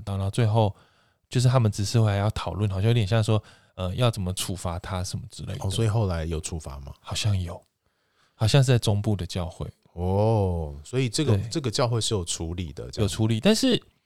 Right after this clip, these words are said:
Speaker 1: 我想要先问，反正这个今天就是我们自由心证，想要怎么讲就怎么讲。我的意思是说，你觉得抄袭，像刚刚那种，当然就是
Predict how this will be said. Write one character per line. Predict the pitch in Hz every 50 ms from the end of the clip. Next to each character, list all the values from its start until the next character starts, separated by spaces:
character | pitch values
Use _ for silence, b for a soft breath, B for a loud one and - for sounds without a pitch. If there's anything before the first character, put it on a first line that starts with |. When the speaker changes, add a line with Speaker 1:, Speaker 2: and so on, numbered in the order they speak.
| _ _ _
Speaker 1:
我 | - 170
想 | - 175 127
要 | 139
先 | 147 - 165 165
问， | 170 175 160 135
反 | - 117 113
正 | 143 180 190
这 | 190 190
个 | - 160
今 | 143 - - 156 160
天 | 165 165 165 156 156
就 | - 151
是 | -
我 | 156 127
们 | 104 98 98
自 | 107 - 143 123
由 | 117 104
心 | 101 - 110 107 107 107
证， | 110 113 104 90
想 | - 101 95
要 |
怎 | 107 123
么 | 107 92
讲 | 90 - 98 85
就 | 92 104
怎 | 104 104
么 | 85 73
讲。 | - - - 67
我 | 87
的 | 98 120
意 | 131
思 | 143
是 | 147 147
说， | 139 - 147 139 b b b b b b b b b b b b b b _ - - -
你 | 160 156
觉 | 151 - 190 220
得 | 269 277 247 - _ _ _ _
抄 | - - - - 220 214 226
袭， | 208 - 135 117 117 120 b b b b b
像 | - - 214
刚 | 190 202 190
刚 | 190 185
那 | 190 185
种， | 170 147 107 104
当 | 104 - 151 156
然 | 151 131 120
就 | 123 139
是 | 127 139 139 131